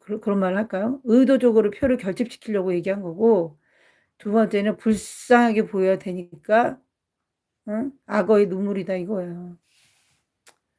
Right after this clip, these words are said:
자, 그다음에 국민의힘은 올랐다. 그건 니들끼리 옷 물고 찢고 싸우라, 그 얘기야.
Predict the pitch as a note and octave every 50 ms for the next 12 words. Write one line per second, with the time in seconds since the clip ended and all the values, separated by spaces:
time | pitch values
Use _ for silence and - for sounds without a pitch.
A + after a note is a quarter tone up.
0 | _ _ _ _ _ _ _ _ _ _ _ _ _ _ _ _ _ _ _ -
1 | G#3+ A3 C4+ B3 C4 B3 A#3 A3 - - A#3+ B3+ C#4 C#4+ C4+ C#4 C4+ C4 C4 B3
2 | B3+ C4 B3 A3+ F#3+ F3+ A3 B3+ - _ _ _ _ _ _ _ _ _ _ _
3 | - A3 A3 A#3+ A#3 G#3+ G3 - - A3 G#3 G3 F#3 F3+ F3 - _ _ _ _
4 | _ _ D4+ _ _ _ _ - B3 B3 G#3+ F3+ G#3+ A#3+ A#3 C4+ A#3 A#3+ B3 B3
5 | A#3+ A#3+ A3 G3 F3 - B3 G#3+ A3+ A3+ - _ D#4+ G#3 A3+ B3+ A3 A#3+ A#3+ -
6 | A#3+ B3+ - B3+ A#3 - B3+ B3+ B3+ B3 A#3+ G#3+ - - G#3 G3+ G#3 F#3+ G#3 G3
7 | F3 E3+ F3 E3+ E3+ E3+